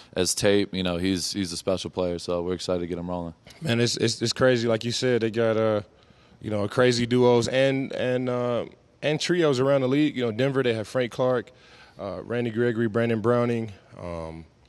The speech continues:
Speaker 2: you got Khalil Mack and Joey Bosa with the Chargers. You know, Miami, you got Bradley Chubb and, and Jalen, and,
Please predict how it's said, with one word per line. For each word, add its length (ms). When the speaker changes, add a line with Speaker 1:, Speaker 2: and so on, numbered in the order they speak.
Speaker 2:
you 120
got 440
Khalil 360
Mack 400
and 100
Joey 240
Bosa 520
with 140
the 60
Chargers. 720
You 100
know, 120
Miami, 520
you 120
got 220
Bradley 300
Chubb 640
and, 280
and 220
Jalen, 800
and, 100